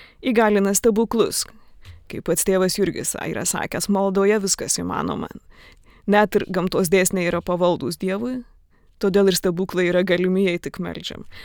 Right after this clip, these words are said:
Tai laukiam ir kviečiam visur, džiaugsmingai norime susitikti su visais Marijampolėje. Ačiū už jūsų laiką, už jūsų dėmesį, mieli Marijos radijo klausytojai. Atsisveikiname su jumis, aš, sesuo Viktorija.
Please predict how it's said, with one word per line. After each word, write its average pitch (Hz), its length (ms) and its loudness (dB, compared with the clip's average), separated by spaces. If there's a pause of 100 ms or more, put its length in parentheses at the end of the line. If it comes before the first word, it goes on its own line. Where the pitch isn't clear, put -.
(120)
Tai 202 140 8
laukiam 240 380 6
ir 214 80 4
kviečiam 214 460 4
visur, 240 480 2 (500)
džiaugsmingai 208 580 6 (180)
norime 202 400 6
susitikti 202 580 0
su 185 160 -4
visais 202 400 2
Marijampolėje. 185 760 0
Ačiū 190 380 0
už 190 180 -4
jūsų 190 300 0
laiką, 240 300 6
už 185 180 2
jūsų 185 240 0
dėmesį, 208 460 2
mieli 190 220 -4
Marijos 180 380 0
radijo 185 360 4
klausytojai. 202 720 0 (760)
Atsisveikiname 185 800 2
su 180 180 2
jumis, 208 400 4
aš, 233 300 2
sesuo 185 280 2
Viktorija. 247 720 4